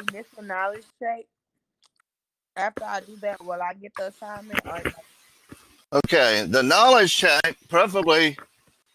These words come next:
Speaker 2: you know, that's the thing you should do first, 'cause you're not gonna, you can s-, you can skip through it,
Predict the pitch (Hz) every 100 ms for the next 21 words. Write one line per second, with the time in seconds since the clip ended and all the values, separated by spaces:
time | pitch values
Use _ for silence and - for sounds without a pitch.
0 | _ _ _ _ _ - 147 135 139 107
1 | 156 180 - 165 196 185 180 165 - 170
2 | 147 156 151 135 170 131 104 - - 143
3 | 127 160 190 214 180 180 160 147 170 170
4 | 156 220 180 190 180 - 214 202 175 196
5 | 226 233